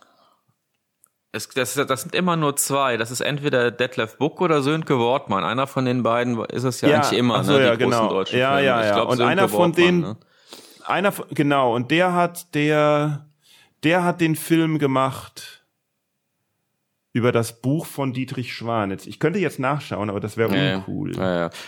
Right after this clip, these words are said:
Speaker 2: Vielleicht
Speaker 1: Äh,
Speaker 2: kannst du, vielleicht weiß es ja jemand und sagt's uns
Speaker 1: äh,
Speaker 2: dann an
Speaker 1: der,
Speaker 2: mail at manuel wolf punkt de.
Speaker 1: der Name sagt mir irgendwas, aber auch
Speaker 2: Mhm.
Speaker 1: nichts Konkretes leider. Ja, ja, ich
Speaker 2: Irgend so ein Krimi.
Speaker 1: Ja, wahrscheinlich.
Speaker 2: Wie dem auch sei, äh,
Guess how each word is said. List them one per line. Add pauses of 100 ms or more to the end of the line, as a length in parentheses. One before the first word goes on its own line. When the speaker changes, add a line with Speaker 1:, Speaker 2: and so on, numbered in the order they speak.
(100)
Speaker 2:
Vielleicht
Speaker 1:
Äh,
Speaker 2:
kannst
du,
vielleicht
weiß
es
ja
jemand
und
sagt's
uns
Speaker 1:
äh,
Speaker 2:
dann
an
Speaker 1:
der,
Speaker 2:
mail
at
manuel
wolf
punkt
de.
Speaker 1:
der
Name
sagt
mir
irgendwas,
aber
auch (460)
Speaker 2:
Mhm.
Speaker 1:
nichts
Konkretes
leider. (140)
Ja,
ja,
ich
Speaker 2:
Irgend
so
ein
Krimi.
Speaker 1:
Ja, (140)
wahrscheinlich.
Speaker 2:
Wie
dem
auch
sei,
äh,